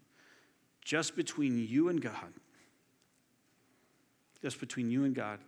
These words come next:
can you just ask God, "God, would you maybe bring to mind a person or a name or a group of people that I treat differently because of their appearances,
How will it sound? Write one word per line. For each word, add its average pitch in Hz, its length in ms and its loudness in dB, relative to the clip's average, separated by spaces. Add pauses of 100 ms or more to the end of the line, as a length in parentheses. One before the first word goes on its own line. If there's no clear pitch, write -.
(160)
can 131 180 -4
you 120 80 -4
just 147 300 -4
ask 143 260 -2
God, 110 240 -8
"God, 113 220 -4
would 117 180 -6
you 123 60 -2
maybe 135 360 0
bring 127 360 0
to 131 120 -6
mind 101 440 -4 (440)
a - 40 -12
person 151 640 -4
or 123 140 -6
a 98 40 -6
name 110 500 -4 (1300)
or 107 100 -4
a 98 40 -4
group 117 360 2
of 147 160 0
people 131 500 -2 (2250)
that 123 100 0
I 120 100 4
treat 151 460 0
differently 120 560 -4
because 110 380 -8
of 101 100 -10
their 98 140 -4
appearances, - 640 -12